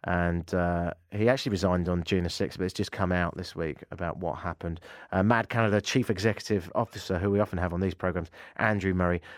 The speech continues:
uh, said that he, uh, had not seen an incident like this involving Mister Griffin in his eighteen years with the organisation. He said it's very disappointing and shocking, to be honest. Um, he said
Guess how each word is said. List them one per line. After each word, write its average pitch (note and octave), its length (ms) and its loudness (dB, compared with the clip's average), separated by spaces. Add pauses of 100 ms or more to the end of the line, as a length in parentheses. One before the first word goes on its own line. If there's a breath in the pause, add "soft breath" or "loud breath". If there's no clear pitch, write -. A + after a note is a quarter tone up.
(180 loud breath)
uh, F2 200 4
said F2+ 380 0
that F#2+ 320 -2
he, F2 320 -2
uh, E2 220 -2 (580 loud breath)
had C3 180 0
not E3 180 4
seen E3+ 180 6
an D#3+ 100 6
incident D3 480 4
like D3 280 6
this A2+ 320 2
involving B2+ 540 4
Mister A2 240 2
Griffin G#2 300 4
in G#2 180 2
his G#2 300 2
eighteen A2 360 2
years F#2+ 240 4
with F#2+ 120 2
the F#2+ 100 4
organisation. E2+ 680 -2
He F2+ 80 0
said G2 160 0
it's F2+ 100 -4
very A#2 300 4
disappointing F2 580 -4
and E2 80 -4
shocking, - 400 -2
to D#2 80 -12
be E2+ 80 -8
honest. E2 260 -8 (600 loud breath)
Um, F2 540 0 (140)
he F#2+ 100 -6
said E2+ 380 -6